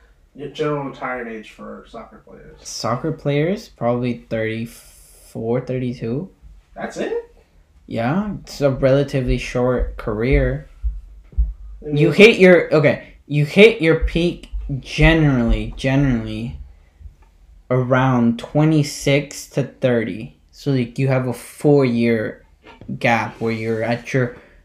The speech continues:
Speaker 2: physical peak. You're at your most dominant. You, this is, like, your peak years. Like, but some players, you know,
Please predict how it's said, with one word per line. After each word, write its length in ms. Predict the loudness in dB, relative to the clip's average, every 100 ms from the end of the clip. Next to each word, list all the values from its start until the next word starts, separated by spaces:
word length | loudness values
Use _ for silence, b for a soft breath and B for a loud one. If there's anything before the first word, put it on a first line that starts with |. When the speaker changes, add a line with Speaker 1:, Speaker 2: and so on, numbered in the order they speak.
| _
Speaker 2:
physical 720 | -18 0 4 6 4 2 0
peak. 460 | -2 -4 -4 -6 _
You're 420 | -2 0 2 0
at 380 | 0 2 0 -4
your 220 | -6 -4 -2
most 480 | 0 0 -4 -4
dominant. 720 | 0 2 2 -2 -6 -8 -10 -8
You, 140 | -4 0
this 180 | 0 2
is, 140 | 4
like, 320 | 4 2 -4 -8
your 440 | -2 2 2 0
peak 400 | 0 4 4 4
years. 340 | 2 2 -2 -8
Like, 260 | -12 -14 b b b b -2
but 160 | 0 6
some 220 | 6 8
players, 480 | 8 10 8 6 2
you 120 | 2
know, 380 | 2 0 -2